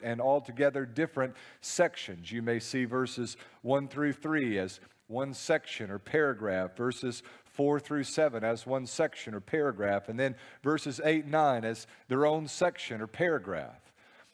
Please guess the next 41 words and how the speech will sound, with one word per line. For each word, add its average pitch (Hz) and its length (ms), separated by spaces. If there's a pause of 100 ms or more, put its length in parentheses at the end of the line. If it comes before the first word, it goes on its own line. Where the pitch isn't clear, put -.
(120)
But 160 160
there's 170 200
a 160 80
theme 185 520
that 147 120
holds 196 520
these 170 320
three 156 380
sections 131 760
together. 117 500
It 107 80
is 120 220
the 120 100
theme 120 440
of 104 420 (260)
peace. - 540 (460)
The 131 60
product, 156 800 (280)
the 135 200
outworking 170 720
of 127 140
the 127 80
commandments 151 720
that 160 120
are 147 80
issued 123 440
in 123 160
each 185 280
of 151 120
these 147 240
three 131 220
sections 117 680
is 123 160
the 131 160
enjoyment 123 580
of 104 140
peace 143 400 (260)
by 117 160
the 98 100
fellowship, 170 720
peace 170 380